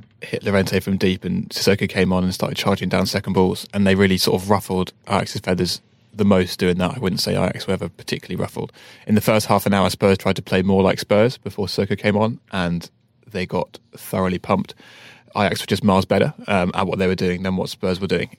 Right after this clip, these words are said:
Um, and obviously, Son, being the kind of player he is, facilitates a more,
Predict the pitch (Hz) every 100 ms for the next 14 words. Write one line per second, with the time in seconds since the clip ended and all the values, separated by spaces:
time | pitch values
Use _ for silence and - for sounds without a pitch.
0 | - 98 95 92 90 - _ _ 107 104
1 | 101 - 95 98 _ _ - - 120 104
2 | 98 104 - _ _ _ _ _ _ 98
3 | 95 92 - 98 - 95 92 92 95 87
4 | - - _ - - 98 92 98 85 101
5 | 92 90 87